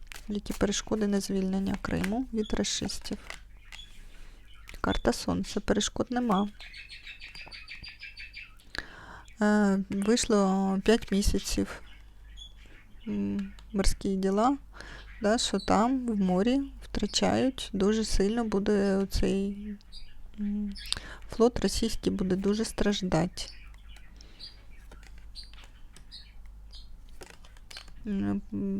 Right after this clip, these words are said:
крах, падіння. Десять кубків буде звільнено.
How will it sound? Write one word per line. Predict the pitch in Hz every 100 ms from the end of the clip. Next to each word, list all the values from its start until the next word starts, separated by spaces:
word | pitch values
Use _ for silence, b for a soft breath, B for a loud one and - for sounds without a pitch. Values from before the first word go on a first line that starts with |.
| 202
крах, | 208 180 180 - -
падіння. | 202 196 185 180 196 247 302 - - - - - - - - - - - - - - - - - - - - - - - - - - - - - - - - - - B B B B - -
Десять | 214 214 220 -
кубків | - 208 - 180
буде | 185 202 196
звільнено. | 196 185 185 185 190